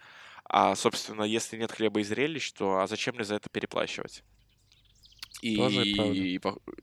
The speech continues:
Speaker 1: и, и вообще, типа, то, как новостная повестка выстраивается, она п-, поменяется в Штатах. А на тему того, что ничего интересного нет, слушай, ну,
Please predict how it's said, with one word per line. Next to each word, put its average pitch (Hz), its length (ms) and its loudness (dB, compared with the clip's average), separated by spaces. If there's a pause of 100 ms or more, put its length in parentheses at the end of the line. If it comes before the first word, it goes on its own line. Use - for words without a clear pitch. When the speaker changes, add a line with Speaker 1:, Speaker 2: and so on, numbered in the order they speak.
(300)
Speaker 1:
и, 98 220 -4 (100)
и 120 100 2
вообще, 120 400 6
типа, 107 260 0
то, 123 200 6
как - 160 -12
новостная 104 360 -2
повестка 98 440 0
выстраивается, 117 680 2
она 90 140 -6
п-, 87 160 -2
поменяется 107 480 -2
в - 60 -6
Штатах. - 460 0 (680)
А - 100 0
на 113 120 8
тему 131 220 4
того, 131 160 8
что 127 160 0
ничего 120 340 2
интересного 117 540 0
нет, 139 240 4
слушай, - 440 -2 (300)
ну, 135 120 4